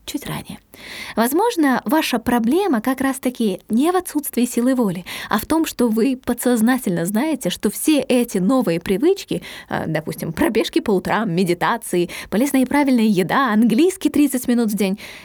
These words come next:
это все не ваше, и вам на самом деле это не нужно. Может быть, <laughs> сейчас никогда, ну, вообще не нужно. И вы неосознанно саботируете сами себя. Ах да, кстати, не забывайте про контекст. Ведь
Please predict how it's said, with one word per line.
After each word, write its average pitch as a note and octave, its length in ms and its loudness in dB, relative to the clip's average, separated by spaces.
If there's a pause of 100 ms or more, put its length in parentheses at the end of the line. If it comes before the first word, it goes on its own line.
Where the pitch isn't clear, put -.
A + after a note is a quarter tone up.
это C4 240 -2
все A#3+ 440 0
не B3+ 160 6
ваше, B3+ 380 -2
и F#3 300 -2
вам A3 300 -2
на E3+ 100 -2
самом G#3 320 2
деле A3+ 260 2
это G3 140 -2
не G3 120 4
нужно. G#3 380 0 (440)
Может G3 160 0
быть, D#3+ 300 -6 (160)
<laughs> A3+ 200 -4
сейчас - 460 -2
никогда, B3+ 640 2
ну, D4+ 80 0
вообще B3 480 0
не F3 140 -2
нужно. F3+ 360 -4 (320)
И C#4+ 340 2
вы B3+ 120 2
неосознанно A3+ 840 0
саботируете A3 800 2
сами D#3+ 320 -2
себя. - 320 -8 (580)
Ах G3+ 200 0
да, D#3+ 160 -8 (200)
кстати, - 480 -6 (160)
не C4 280 4
забывайте B3 720 2
про F3+ 440 -4
контекст. - 580 -8 (380)
Ведь B3 220 0